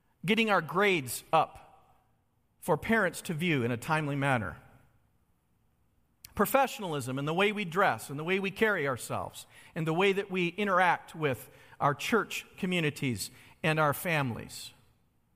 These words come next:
The cleanliness of our classrooms and our buildings. When families walk into our buildings and they go into the bathrooms,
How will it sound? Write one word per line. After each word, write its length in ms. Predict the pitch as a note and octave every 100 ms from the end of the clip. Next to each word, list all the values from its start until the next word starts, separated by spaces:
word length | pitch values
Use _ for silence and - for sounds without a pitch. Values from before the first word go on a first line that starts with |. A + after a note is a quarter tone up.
| _ _ _ _ _ _ -
The 80 | F#3+
cleanliness 580 | - B3+ A3+ F3 C#3+
of 80 | F3
our 120 | E3+
classrooms 840 | E3+ A3 G3+ G3 - D#3+ A2+ A2+ - _ - _
and 100 | E3
our 120 | D#3
buildings. 600 | D3 F3+ F#3 B2+ G2 -
When 140 | D3+ C#3+
families 520 | G#3 G#3 G#3 G3 G3+
walk 360 | F#3 E3+ -
into 540 | G#3 G#3+ - G3 D3+ A#2 - -
our 140 | - D#3
buildings 640 | D#3+ G3 D#3 B2 F#2+ - -
and 140 | C#3
they 60 | C#3+
go 160 | D#3
into 180 | F#3+ F3
the 100 | E3
bathrooms, 720 | D3 E3 E3 - A#2 D#2 -